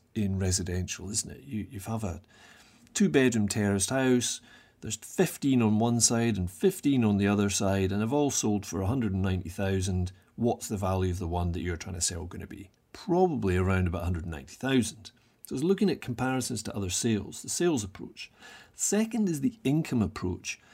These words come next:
which is much more akin to commercial, not so much residential, where either the gross value for single lets or the net income,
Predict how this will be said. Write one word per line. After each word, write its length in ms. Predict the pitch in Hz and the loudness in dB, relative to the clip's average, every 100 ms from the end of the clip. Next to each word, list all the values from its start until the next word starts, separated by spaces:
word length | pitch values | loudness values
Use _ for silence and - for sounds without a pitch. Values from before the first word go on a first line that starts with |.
| - - | -20 -20
which 120 | _ 143 | _ -6
is 80 | |
much 300 | 131 160 175 | -2 -2 -2
more 160 | 165 156 | -2 -2
akin 240 | 123 135 | 0 0
to 80 | 123 | 0
commercial, 520 | - 117 120 104 - | 0 4 4 4 2
not 240 | 92 113 110 | -2 -2 -2
so 140 | - | -2
much 240 | 98 92 98 | -2 -2 -4
residential, 760 | 95 95 107 107 101 - - 113 | -2 0 0 0 0 -6 -10 -6
where 560 | 120 110 110 104 101 95 - - - - _ - | 0 2 4 2 0 -4 -14 -20 -20 -20 _ 2
either 200 | 143 131 | 4 4
the 140 | 107 | 2
gross 600 | 98 123 117 143 170 - | 0 4 6 6 4 0
value 580 | - 120 107 98 98 156 | 0 0 2 2 2 0
for 180 | - 107 | -4 -6
single 420 | - 110 101 90 | -2 0 0 -2
lets 360 | 85 87 - - | -4 -4 -6 -8
or 480 | 117 107 101 98 95 - _ _ _ | -6 -4 -2 -2 -4 -10 _ _ _
the 100 | - | 0
net 440 | 107 113 120 139 - | 4 4 4 0 -2
income, 640 | 107 92 - 87 90 98 | -2 -2 -2 -6 -8 -8